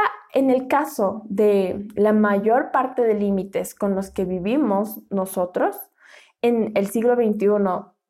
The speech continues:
me refiero a que ya no tenemos, por ejemplo, amenazas de que literalmente un tigre nos coma, es el tengo que hacer esto, debería hacer esto.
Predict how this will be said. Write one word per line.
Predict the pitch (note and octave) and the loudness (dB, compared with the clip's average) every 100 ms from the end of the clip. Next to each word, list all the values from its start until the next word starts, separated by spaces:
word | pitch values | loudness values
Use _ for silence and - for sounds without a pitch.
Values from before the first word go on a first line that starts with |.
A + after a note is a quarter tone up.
| - | -4
me | G3 | 0
refiero | G3 G3 G3+ | 0 2 2
a | G#3 | 0
que | G#3 F#3+ | 0 0
ya | F#3+ | 2
no | G3+ A3 G#3+ | 2 0 0
tenemos, | G3 G3 G3+ G3+ G#3 | -2 0 0 -2 -4
por | - G3 | -2 -2
ejemplo, | F#3+ F#3+ F#3 | -2 -4 0
amenazas | G#3 G#3+ G#3 G#3+ A3+ C4+ C4 | 2 2 0 0 0 0 0
de | G3+ G3 | -2 -2
que | G3 F3+ | -2 -2
literalmente | G3 G3 F#3+ F#3+ F#3 F#3 | -2 -4 -2 -2 -4 -4
un | A#3+ | -4
tigre | A3+ E3+ E3+ | -2 -4 -6
nos | F3 F3+ - | -8 -10 -6
coma, | G3 E3+ D#4+ F4 _ - - - _ _ _ _ _ _ _ _ _ _ _ _ _ _ _ _ _ _ - | -4 -2 -4 -4 _ -20 -20 -20 _ _ _ _ _ _ _ _ _ _ _ _ _ _ _ _ _ _ 2
es | C#4 D4+ - - | 2 2 -2 2
el | C4 C4 C4 - | 4 2 0 -2
tengo | D4+ E4 E4+ F4 F4 - | 0 2 2 0 -2 -6
que | - G#3+ G3+ G#3 G#3 | 0 2 4 4 2
hacer | G#3+ - G3 - | -2 -6 -6 -6
esto, | - - - - - _ _ _ _ | -10 -14 -18 -20 -20 _ _ _ _
debería | G3 A#3 A#3+ A#3 A#3+ A#3 B3+ C#4 D#4+ | -2 2 4 4 4 2 2 2 2
hacer | E4 G#3+ G#3+ - G3+ F#3+ F#3+ | 2 -2 -6 -4 -2 0 -2
esto. | F#3 F#3 F#3 - _ | -4 -6 -8 -16 _